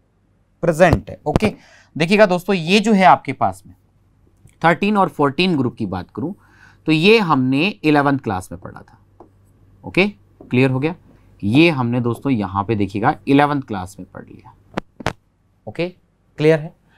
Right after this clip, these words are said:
और देखिए दोस्तों ये जो आपके पास में है फ़िफ़्टीन, सिक्सटीन, सेवनटीन और एटीन जो है आपके पास में, ये जो आपके पास में यहाँ पे जो आपके पास ग्रुप प्रेजेंट है, ठीक है, ये जो आपके पास ग्रुप प्रेजेंट है एटीन ग्रुप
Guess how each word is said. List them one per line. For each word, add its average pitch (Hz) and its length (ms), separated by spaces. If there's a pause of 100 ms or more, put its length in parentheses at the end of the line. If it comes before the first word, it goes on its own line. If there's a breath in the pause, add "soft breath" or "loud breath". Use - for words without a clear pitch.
(240 soft breath)
और 175 140
देखिए 196 220
दोस्तों 180 280
ये 165 280
जो 220 120
आपके 165 280
पास 117 320
में 98 80
है 92 100
फ़िफ़्टीन, 180 420
सिक्सटीन, 151 340
सेवनटीन 127 500
और 120 120
एटीन 156 340
जो 107 120
है 95 140
आपके 113 240
पास 101 320
में, 143 140 (520 soft breath)
ये 170 120
जो 190 120
आपके 151 200
पास 113 300
में 123 80
यहाँ 95 380
पे 117 80
जो 104 180 (200)
आपके 90 200
पास 98 300
ग्रुप 110 220
प्रेजेंट 107 400
है, 95 220 (1600)
ठीक 101 160
है, 175 180
ये 110 220
जो 117 120
आपके 107 200
पास 98 260
ग्रुप 107 240
प्रेजेंट 98 420
है 135 200 (920)
एटीन 120 360
ग्रुप 101 180